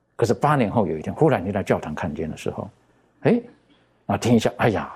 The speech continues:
真的是很，很辛苦，过得很辛苦。那我想，本来大概就是这样子嘛，好，本来就不适合的嘛，你硬要这样下去，是不是？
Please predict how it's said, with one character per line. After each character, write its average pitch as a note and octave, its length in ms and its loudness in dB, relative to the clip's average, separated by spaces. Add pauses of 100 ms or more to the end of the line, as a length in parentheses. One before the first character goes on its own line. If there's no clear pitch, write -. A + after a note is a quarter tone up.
(100)
真 G#2+ 120 2
的 F2 60 -6
是 - 100 -14
很， C#2+ 280 -10
很 - 160 -6
辛 A2 200 2
苦， - 160 -6 (520)
过 C3 120 6
得 A2 80 0
很 E2+ 160 -4
辛 G2+ 220 -2
苦。 - 160 -12
那 D3 100 4
我 B2+ 80 4
想， G#2+ 140 -4 (180)
本 - 120 -12
来 - 100 -12
大 C3 140 -4
概 B2+ 100 -6
就 A2+ 100 -6
是 F2+ 120 -6
这 - 120 -4
样 F2+ 120 -4
子 - 120 -20
嘛， - 100 -20 (760)
好， - 220 -8
本 F#2+ 100 -4
来 F#2+ 80 -2
就 C#3 100 -4
不 G3+ 140 2
适 B3 220 2
合 - 180 -4
的 - 140 -20
嘛， - 100 -18 (340)
你 - 180 -6
硬 F#3+ 240 6
要 B2+ 140 6
这 B2 120 2
样 F#2+ 120 0
下 F#2+ 220 0
去， - 260 0
是 C3 160 4
不 B2 60 4
是？ B2+ 260 4